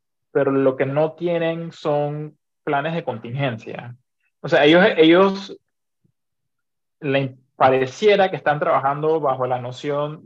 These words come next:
de que van a lograr el éxito que, ojo, que yo creo que, que, eh, quien sea que aspira a un cargo político o está, o está, hace una campaña tiene que creerse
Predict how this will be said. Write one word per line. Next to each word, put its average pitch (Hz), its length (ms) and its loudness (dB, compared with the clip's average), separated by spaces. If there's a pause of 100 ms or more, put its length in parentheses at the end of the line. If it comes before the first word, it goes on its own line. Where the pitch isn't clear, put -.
de 139 180 -6
que 147 360 -4 (840)
van 147 380 -2
a 185 60 0
lograr 139 320 2
el 147 80 0
éxito 139 340 -4
que, 131 100 -4
ojo, 117 280 -2
que 110 140 -12
yo 113 140 -6
creo 131 160 -2
que, 120 300 -4 (100)
que, - 220 -10 (320)
eh, - 180 -18
quien 123 220 -8
sea 139 180 0
que 143 80 0
aspira 147 480 0
a 147 40 0
un 139 100 -6
cargo 156 260 -2
político 143 400 -6
o 139 120 -10
está, 123 280 -6 (140)
o 131 80 -2
está, 127 240 -6
hace 127 140 -10
una 147 140 -4
campaña 135 380 -6
tiene 139 260 -6
que 143 140 -2
creerse 127 760 -2